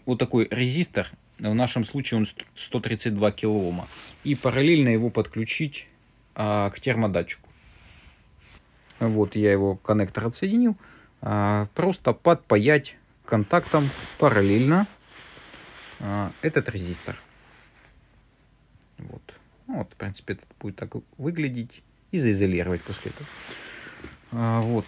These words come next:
а, расчёт сопротивления для цепи, а, параллельного тока.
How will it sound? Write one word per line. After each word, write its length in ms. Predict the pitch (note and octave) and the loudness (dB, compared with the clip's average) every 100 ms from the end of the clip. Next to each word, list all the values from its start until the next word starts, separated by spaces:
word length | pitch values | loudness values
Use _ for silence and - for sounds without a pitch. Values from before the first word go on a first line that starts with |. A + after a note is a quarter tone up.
| - | -4
а, 420 | G#2+ A2 A2 G#2 | 0 2 4 2
расчёт 420 | - C3 - E3+ | 2 2 2 2
сопротивления 720 | D#3+ C#3 C3 D3 D3+ D3 C#3 B2 | 2 0 -2 0 4 4 4 4
для 200 | B2+ B2+ | 2 2
цепи, 520 | C3+ B2 C#3+ B2+ A#2 - - _ _ _ _ | -2 -2 -2 0 -2 -6 -20 _ _ _ _
а, 280 | E2+ G2 G2+ - | -4 -2 -2 -2
параллельного 760 | B2 A#2+ A#2+ A#2+ A2+ A2+ A#2 | -2 2 2 4 2 2 0
тока. 480 | A#2+ - G3+ - D3+ | 0 2 2 2 -2